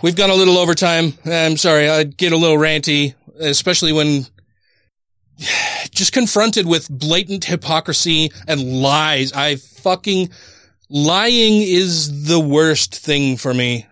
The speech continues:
Like, I ju-, I can't, I can't, I can't deal with people who just fucking lie as a matter of course.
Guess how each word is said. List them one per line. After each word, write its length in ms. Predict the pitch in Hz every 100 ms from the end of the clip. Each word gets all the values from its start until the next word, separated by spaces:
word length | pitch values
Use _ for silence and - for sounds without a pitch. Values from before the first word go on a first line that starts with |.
| -
Like, 220 | 135 135
I 220 | 143 147
ju-, 260 | 139 160 160
I 120 | 143
can't, 380 | - 170 151 - -
I 80 | 147
can't, 320 | 160 175 160 - -
I 60 |
can't 200 | 151 185
deal 400 | 151 165 156 117 _ _ _ -
with 100 | 135
people 220 | 160 147
who 80 | 143
just 180 | 139 -
fucking 220 | 147 139
lie 240 | 135 131
as 180 | 127 131
a 60 | 131
matter 260 | 127 123
of 120 | 117
course. 440 | - 131 - -